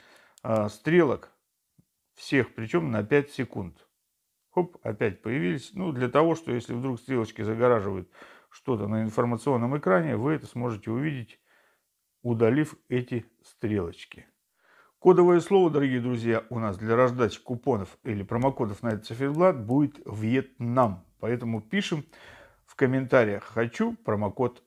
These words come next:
Вьетнам» и получаете промокодик. Промокодов, по-моему, пятьдесят штук, так что успевайте.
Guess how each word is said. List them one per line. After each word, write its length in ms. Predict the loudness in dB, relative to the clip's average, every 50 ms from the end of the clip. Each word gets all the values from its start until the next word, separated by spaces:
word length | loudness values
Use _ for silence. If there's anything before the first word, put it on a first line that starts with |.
| _ -12
Вьетнам» 640 | -6 -4 -2 -2 -2 -2 -2 -2 -2 -2 -2 -4 -10 _ _ -4
и 180 | -2 -2 -2
получаете 680 | -2 -6 -4 -4 -2 -2 -2 0 2 2 2 2 -2 -4
промокодик. 600 | -4 -2 0 0 0 0 -2 -2 -6 -6 -6 -6
Промокодов, 600 | -2 -2 0 0 0 -2 0 -2 -2 -2 -4 0
по-моему, 460 | 0 0 2 2 -2 -2 -2 -4 -6
пятьдесят 600 | -8 -8 -8 -6 -4 -4 -4 -2 2 2 0 0 0
штук, 300 | -6 -4 -4 -4 -4 0
так 220 | 2 2 2 2
что 160 | 0 -6 -6
успевайте. 680 | -6 -6 -4 -4 -2 0 0 0 -2 -4 -8 -12 -18